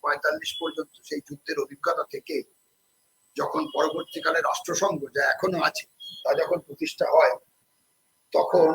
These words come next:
একটা কথা বলা হয়েছিল সেই উদ্যোগের পক্ষ থেকে, যারা যুদ্ধে জিতেছিলেন। আপনারা জানেন যে ফ্যাসিজম, নাৎসিজম পরাজিত হয়েছিল, হিটলার পরাজিত হয়েছিল, হিটলারের বাহিনী, ইতালি এবং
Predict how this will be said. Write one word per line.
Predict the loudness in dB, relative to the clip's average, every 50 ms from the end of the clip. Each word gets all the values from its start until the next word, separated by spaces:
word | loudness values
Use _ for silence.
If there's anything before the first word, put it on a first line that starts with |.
| 2 -4 _ _ _ -6
একটা | -4 -4 -4 0 0
কথা | 0 2 4 4 6 6 6 4 0 -4 _ _ 0
বলা | 2 4 4 6 6
হয়েছিল | 4 2 2 0 -2 -2 -2 -2 -2 -6 _ _ _ _ _ _ -6
সেই | -4 -2 0 0 0
উদ্যোগের | 0 8 8 10 10 10 8 6 2
পক্ষ | -2 -4 _ _ _ _
থেকে, | -20 -16 -8 -2
যারা | 2 2 2 2 0
যুদ্ধে | -4 -8 -2 0 0 0
জিতেছিলেন। | 0 -4 -6 -6 -4 -2 -2 -2 -4 -4 -8 _ -20 _ _ _ -20 _ _ _ _ -18
আপনারা | -10 -4 -2 0 2 2
জানেন | 2 2 2 0 0 0
যে | -2 -4 -4 -8 -14 -20 -20 -20 _ _ 0
ফ্যাসিজম, | 0 2 2 2 0 2 2 2 2 0 -4 -10 _ _ _ _ -6
নাৎসিজম | -4 -4 -4 -4 -6 -4 -2 -2 -2 -2 -2 -2
পরাজিত | 0 0 0 0 2 2 2
হয়েছিল, | 2 2 0 -6 -10 -12 _ _ _ _ _ _ _ _ _ _
হিটলার | -6 -6 0 4 6 6 6 6 4
পরাজিত | 2 2 2 2 0 2 2
হয়েছিল, | 2 2 0 -4 -10 -12 _ _ _ _ -20 -20 -20 _ _ _
হিটলারের | -6 -2 2 4 4 4 4 4 4
বাহিনী, | 4 4 2 0 -2 -6 -10 -16 _ _ _ _ _ _ _ -10 -4
ইতালি | 2 2 4 4 4 0 -2 -6 -10 _ _ _ _ _ _ _ _ _ _ _ _ _ _ _ _ -8 -2
এবং | 0 0 0